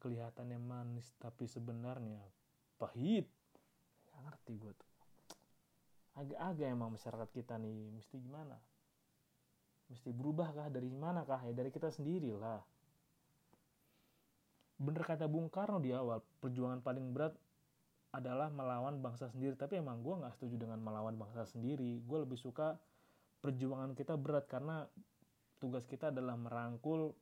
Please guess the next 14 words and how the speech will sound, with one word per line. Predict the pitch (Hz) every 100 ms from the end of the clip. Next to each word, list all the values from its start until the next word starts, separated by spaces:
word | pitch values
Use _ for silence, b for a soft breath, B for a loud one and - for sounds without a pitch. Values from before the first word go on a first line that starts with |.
| _
masyarakat | - 123 - 123 131 143
itu | 135
sendiri, | 123 123 131 139 127
mengakomodir | 123 120 123 127 127 123 123 151 151
semua | - 131 131 127
perbedaan | 123 127 123 123 127 123 151
itu | 131 - 165 202
untuk | 143 135 123 175 175 - b b b -
mencari | 131 127 147
persamaannya. | 156 131 135 123 123 120 135 139 113 117
Itu | 123 165
yang | 143
menantang. | 131 127 135 156 135 113 107 110 120 120 120
Susah, | - 247 247 110 113